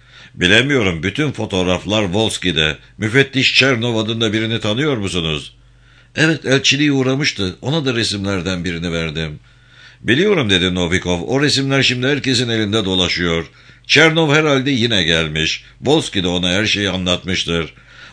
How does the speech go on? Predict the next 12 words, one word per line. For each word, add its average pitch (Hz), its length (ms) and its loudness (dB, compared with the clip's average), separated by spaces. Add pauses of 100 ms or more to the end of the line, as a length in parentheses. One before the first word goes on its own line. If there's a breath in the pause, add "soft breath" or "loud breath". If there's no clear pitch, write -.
(100)
Onda 147 360 2
cesedin 143 380 2
yüzünün 127 520 0
gerçek 110 460 0
bir 113 140 0
fotoğrafı 98 560 -2
olmalı." 82 600 -2 (960 loud breath)
"Kendisi 117 520 -4
için, 73 360 -2
bizim 101 240 -4
için 123 300 -2
değil." 123 300 -2